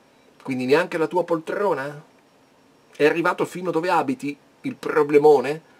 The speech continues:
E qui ti senti impotente. <laughs> Altro che arrabbiato, altro che deluso, impotente. Cioè, è già tanto se puoi stare seduto sulla tua sedia, se non ti deportano in qualche campo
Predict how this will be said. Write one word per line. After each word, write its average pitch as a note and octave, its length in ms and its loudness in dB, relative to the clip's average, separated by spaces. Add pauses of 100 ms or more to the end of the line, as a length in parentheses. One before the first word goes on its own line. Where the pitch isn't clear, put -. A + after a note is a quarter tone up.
(1120)
E A3+ 120 -8
qui A#2 120 -14
ti - 120 -14
senti F#2 300 -12
impotente. - 800 -18 (320)
<laughs> - 240 -16
Altro D4 280 -2
che C#3+ 120 0
arrabbiato, C#3 600 -2
altro A3 280 -4
che C#3+ 120 -2
deluso, - 480 -4
impotente. B3+ 720 -6 (460)
Cioè, D#3 120 -8
è - 60 -12
già D3+ 120 0
tanto A3+ 260 -2
se - 180 -8
puoi E3+ 360 -4
stare E3+ 320 -4
seduto D3 340 -8
sulla G#2+ 200 -6
tua - 140 -12
sedia, G#3+ 380 0 (760)
se - 220 -6
non B2+ 220 -6
ti B2+ 120 -12
deportano A2+ 800 -4
in B2+ 200 -10
qualche A#2+ 500 -4
campo E3+ 500 -8